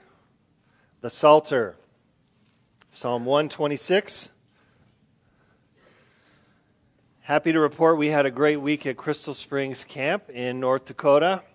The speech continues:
Had a, uh, the privilege of teaching the junior high campers there. It's probably close to three hundred kids, which was awesome to have in the room.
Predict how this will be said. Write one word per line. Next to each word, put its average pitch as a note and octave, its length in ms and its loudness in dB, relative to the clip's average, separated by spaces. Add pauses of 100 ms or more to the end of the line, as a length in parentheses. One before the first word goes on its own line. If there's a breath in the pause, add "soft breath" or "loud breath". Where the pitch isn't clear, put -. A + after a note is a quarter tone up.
(200)
Had A#2+ 200 -8
a, A#2+ 80 -12 (320)
uh, A2 120 -12
the A2 100 -18
privilege D3+ 380 -2
of C3 100 -8
teaching E3+ 380 -4
the D3 80 -4
junior D#3+ 340 -2
high D#3 400 6 (440 loud breath)
campers D#3+ 480 0
there. D#3+ 180 6
It's D#3 100 -2
probably C3+ 540 0 (280 soft breath)
close G#3+ 260 0
to D3 40 -18
three E3+ 240 4
hundred E3+ 300 2
kids, D#3 520 2 (120)
which C#3 200 -10
was B2+ 140 -6
awesome B2 500 -2 (600 soft breath)
to C3 100 -4
have C3 220 2
in B2+ 80 -6
the A#2+ 80 -4
room. C3 460 -4